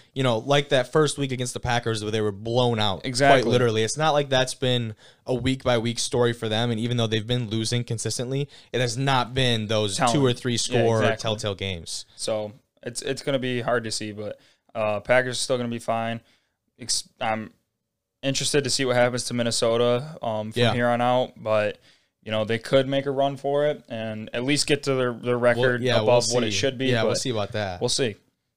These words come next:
Speaker 1: Um, especially right now with the Packers and the Bears kinda holding that top of the N F C North, and the Lions, I, I don't even know what to say about them at this point, but, um, we have had development in the Stephon Gilmore department. And I know we talked about,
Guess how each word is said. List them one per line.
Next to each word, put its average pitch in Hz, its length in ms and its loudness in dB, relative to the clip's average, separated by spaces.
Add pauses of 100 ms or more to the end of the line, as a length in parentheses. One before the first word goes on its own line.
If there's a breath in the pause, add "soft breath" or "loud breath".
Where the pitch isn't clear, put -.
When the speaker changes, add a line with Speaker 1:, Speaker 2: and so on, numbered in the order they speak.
(100)
Speaker 1:
Um, 104 380 -2
especially 127 360 -2
right 110 200 -2
now 107 220 0
with 107 100 -6
the - 80 -8
Packers 107 360 -4
and 110 60 -8
the 101 60 -6
Bears 98 340 -4
kinda 101 200 -8
holding 101 400 -6
that 98 180 -6
top 101 220 -6
of 101 60 -10
the 104 100 -4
N 101 80 -6
F 101 80 -6
C 107 180 -6
North, 98 340 -8
and 113 80 -8
the 104 80 -8
Lions, 104 680 -4 (800)
I, 120 100 -2
I - 160 -6
don't 117 80 -2
even 110 100 -2
know 101 60 -4
what 98 80 -2
to 92 40 -6
say 101 140 -4
about 98 200 -4
them 104 140 -4
at 101 120 -8
this 104 160 -8
point, 107 460 -10
but, 110 340 -4 (400 soft breath)
um, 104 320 -2
we 135 140 2
have 151 180 4
had 139 160 0
development 117 440 -2
in 113 120 -4
the 110 60 -4
Stephon 113 460 0
Gilmore 117 360 2
department. 98 440 -8
And 104 80 -8
I 110 60 -6
know 113 160 -2
we 110 220 -6
talked 117 260 -2
about, 110 320 -2